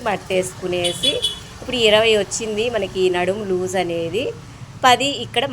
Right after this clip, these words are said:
మార్కింగ్ చేసుకోవాలంటే ఈ పొడవుకి ఒకవైపు పది ఇంచ్ అనేది పెట్టుకొని మార్కింగ్ చేసుకొని, అలాగే సెకండ్ వైపు కూడా ఇలా మార్కింగ్ చేసుకోవాలి. నేను వీడియోలో చూపిస్తున్న విధంగా ఒకవైపు ఆ సైడు ఒకవైపు ఈ సైడు అనేది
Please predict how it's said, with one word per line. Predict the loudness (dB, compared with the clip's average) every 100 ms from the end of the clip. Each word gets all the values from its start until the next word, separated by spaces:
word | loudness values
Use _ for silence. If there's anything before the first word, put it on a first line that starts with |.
| 2
మార్కింగ్ | 2 2 -4 -2
చేసుకోవాలంటే | -4 -4 -2 0 2 2 0 -2 -4
ఈ | -4 0
పొడవుకి | 4 4 4 0 -4 -6 -4 -2
ఒకవైపు | 0 2 2 0 -6 -6 -8 -16 -14 0
పది | 2 2 -2
ఇంచ్ | 0 2
అనేది | 2 2 -2
పెట్టుకొని | -6 -4 -4 -4 -2
మార్కింగ్ | -2 -4 -4 -4 -4
చేసుకొని, | -6 -8 -4 0 2
అలాగే | 2 0 -2 0
సెకండ్ | -2 0 -4 -2
వైపు | -4 -6 -6
కూడా | -4 -4 -6 -14 -20 -18 -8
ఇలా | -6 -2 0
మార్కింగ్ | 0 0 -4 -4
చేసుకోవాలి. | -4 -6 -2 0 2 0 0
నేను | 0 2
వీడియోలో | 2 4 0 -2
చూపిస్తున్న | -4 -4 -8 -6 -4 -2 -2
విధంగా | -2 -4 -2 -2 0 -2
ఒకవైపు | 0 0 0 0 -4 -2 0 0
ఆ | 0 0
సైడు | 0 0 -2 -4
ఒకవైపు | -2 -2 -2 -2 -2
ఈ | 0
సైడు | 2 2 2 0
అనేది | -2 -4 -4 -6